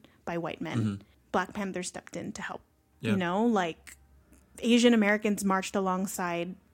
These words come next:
Speaker 1: civil rights leaders during the civil rights movement. There's just so many examples throughout history, and white supremacy, the job of white supremacy is to make sure that we're fighting each other so that they can just kind of
Speaker 2: Yep.
Speaker 1: sit back and chill and maintain the status quo.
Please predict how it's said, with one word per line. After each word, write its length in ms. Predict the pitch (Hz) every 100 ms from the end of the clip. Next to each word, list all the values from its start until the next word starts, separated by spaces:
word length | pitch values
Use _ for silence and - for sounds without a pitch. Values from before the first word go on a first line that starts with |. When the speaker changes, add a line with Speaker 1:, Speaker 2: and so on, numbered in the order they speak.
| _
Speaker 1:
civil 300 | - - 190
rights 300 | 175 120 -
leaders 280 | 185 160 196
during 220 | - 180
the 60 | -
civil 220 | - -
rights 220 | - -
movement. 400 | 202 185 233 - - _ -
There's 240 | 240 226
just 200 | 208 208
so 140 | 240 226
many 260 | 214 208
examples 500 | 202 196 180 175 196
throughout 220 | - 190
history, 500 | 175 196 - 254 269
and 200 | 262 202 - - - - - _ -
white 320 | 208 202 208
supremacy, 920 | 220 214 208 196 202 - 202 196 196 - _ _ _ _ _
the 140 | 220 202
job 280 | 202 208
of 80 | 208
white 220 | 196 190
supremacy 560 | - 214 190 185 - 190
is 100 | 190
to 100 | -
make 160 | 202 165
sure 140 | -
that 140 | 185 196
we're 120 | 185
fighting 340 | - 185 185
each 180 | 196 -
other 320 | 175 202 285
so 160 | 320 240
that 280 | 208 190 180
they 140 | 202
can 180 | 208 220
just 160 | 214
kind 180 | - 214
of 60 | 208
Speaker 2:
Yep. 60 | 208
Speaker 1:
sit 160 | 214
back 240 | 196 190 208
and 120 | 196
chill 320 | - 190 214
and 160 | 240 202
maintain 380 | 196 202 202
the 60 | 185
status 340 | - 165 - -
quo. 380 | - 123 113